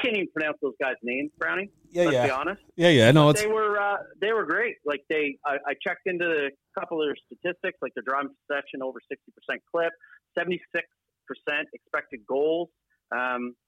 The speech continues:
Speaker 1: and they've only shot six point six seven, uh, percent so far. So they actually aren't converting on their opportunities uh, at a sustainable level. Like, they, there's
Speaker 2: There's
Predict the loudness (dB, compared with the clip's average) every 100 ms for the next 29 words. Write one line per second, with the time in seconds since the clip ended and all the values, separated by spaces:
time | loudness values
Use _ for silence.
0 | _ -6 -2 -2 -4 _ _ -4 0 0
1 | 0 0 0 -2 -4 -12 -6 -6 -6 _
2 | -10 -10 _ _ _ _ _ _ -6 -2
3 | -2 -2 -2 -2 -2 -4 -8 -8 -4 -6
4 | -4 -6 -2 -6 -4 -2 0 0 -2 -4
5 | -4 -2 0 0 -2 -4 -4 -6 -4 -2
6 | -2 -2 -2 -2 -2 -4 -6 -4 -2 -2
7 | -6 -10 _ _ _ _ _ -4 -2 -2
8 | -4 -6 -10 _ _ -6 -6 -6 -12 -6
9 | -4 -2 -2 -2 -2 -6 -4 -2 -2 -4
10 | -4 -6 -6 -10 -8 -8 -8 _ _ _
11 | _ 4